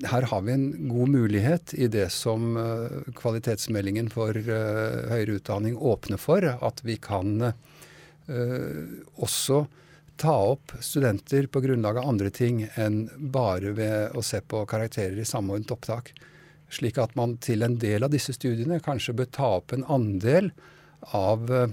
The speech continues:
studentene ut fra motivasjonsbrev og intervjuer og så videre. Ikke for å favorisere gutta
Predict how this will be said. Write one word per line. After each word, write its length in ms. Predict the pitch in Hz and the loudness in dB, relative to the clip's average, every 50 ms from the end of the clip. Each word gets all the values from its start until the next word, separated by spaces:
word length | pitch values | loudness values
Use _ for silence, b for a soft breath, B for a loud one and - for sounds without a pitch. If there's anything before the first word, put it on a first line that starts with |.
| 104 - | -4 -8
studentene 600 | - - - 127 110 101 - - - 139 185 226 - b b b b b b b b b b | -10 -2 0 2 2 2 0 -2 0 0 0 0 -2 b b b b b b b b b b
ut 260 | - 147 135 123 - | 0 0 0 0 0
fra 340 | - - 123 123 117 113 110 | -6 -4 0 2 2 4 4
motivasjonsbrev 1300 | 110 113 113 - - 113 120 113 - - - 104 101 104 107 101 - - - 107 113 113 120 131 131 120 | 2 2 0 -2 -2 -2 -2 -2 -2 0 0 2 2 2 2 0 -2 -6 -4 0 0 2 2 0 0 -2
og 100 | 117 110 | -2 -2
intervjuer 520 | 113 110 101 127 113 107 104 98 95 98 98 | -2 -2 -2 -2 0 2 2 2 2 2 0
og 80 | 98 - | -2 -2
så 140 | - 117 | -2 -2
videre. 400 | 107 107 107 101 120 180 226 220 156 151 - - | 0 0 0 0 0 0 0 -2 -4 -8 -8 -8
Ikke 180 | - - 110 - | -4 -4 -4 -2
for 140 | - 110 | 0 2
å 100 | 107 120 | 2 2
favorisere 920 | 117 - - 117 127 170 202 - - - - - 120 98 95 95 95 104 113 | 2 2 0 2 2 2 2 0 -2 -4 -2 0 2 2 4 2 2 2 2
gutta 460 | 117 120 - - - - 107 123 123 | 2 0 -2 -2 -2 0 2 2 2